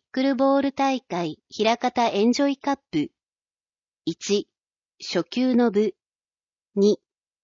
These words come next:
中級、上級の部。ダブルス。日時など。九月十二日土曜、午前九時から午後五時。精神建設工業以下がスポーツセンター。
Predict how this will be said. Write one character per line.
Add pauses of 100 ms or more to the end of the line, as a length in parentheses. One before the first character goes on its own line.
(180)
中
級、
上
級
の
部。 (800)
ダ
ブ
ル
ス。 (1600)
日
時
な
ど。 (1200)
九
月
十
二
日
土
曜、 (140)
午
前
九
時
か
ら
午
後
五
時。 (560)
精
神
建
設
工
業
以
下
が
ス
ポ
ー
ツ
セ
ン
タ
ー。